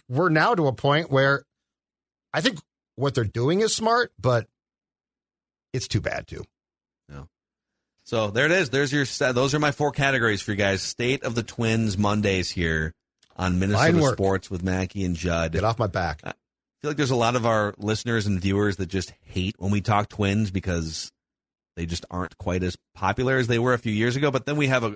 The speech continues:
Speaker 2: a, a core group of diehard fans that used to listen to the Score North Twins show a few years ago. So, so support,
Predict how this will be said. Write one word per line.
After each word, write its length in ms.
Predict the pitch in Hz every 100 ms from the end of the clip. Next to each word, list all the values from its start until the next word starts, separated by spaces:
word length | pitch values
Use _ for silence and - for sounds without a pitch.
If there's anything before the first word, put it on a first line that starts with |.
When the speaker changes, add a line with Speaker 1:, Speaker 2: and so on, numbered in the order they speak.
| -
Speaker 2:
a, 160 | 104 -
a 60 | 101
core 320 | - 139 127
group 260 | 110 117 104
of 180 | 90 -
diehard 500 | 101 107 104 98 90
fans 340 | 95 92 90
that 120 | 87
used 200 | 101 107
to 60 | 101
listen 260 | 104 -
to 60 | 95
the 80 | 90
Score 220 | - 104
North 160 | 95 -
Twins 280 | 101 101
show 380 | - 98 95 95 _ _ _ _ -
a 60 | 95
few 160 | 101
years 220 | 95 92 87
ago. 200 | 87 85
So, 380 | - 87 80 - _ _ _
so 300 | - 104 92 -
support, 500 | 156 123 170 196